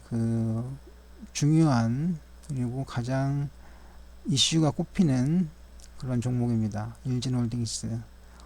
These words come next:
오 거래일 동안 상승을 했는데요. 여기서만 그런 게 아닙니다. 주봉에서도,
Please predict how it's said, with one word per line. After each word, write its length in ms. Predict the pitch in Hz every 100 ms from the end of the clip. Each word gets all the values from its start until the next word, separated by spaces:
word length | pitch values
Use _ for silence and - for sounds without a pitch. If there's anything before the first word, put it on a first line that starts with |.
| -
오 140 | 143 143
거래일 400 | 160 156 143 135
동안 240 | 131 127
상승을 380 | 127 156 143 143
했는데요. 720 | 139 139 131 117 113 120 165 151 - - - - - - -
여기서만 380 | 139 143 156 175
그런 180 | 151 147
게 80 | 147
아닙니다. 480 | 120 117 107 101 120
주봉에서도, 1000 | - 131 127 139 117 123 131 156 170 170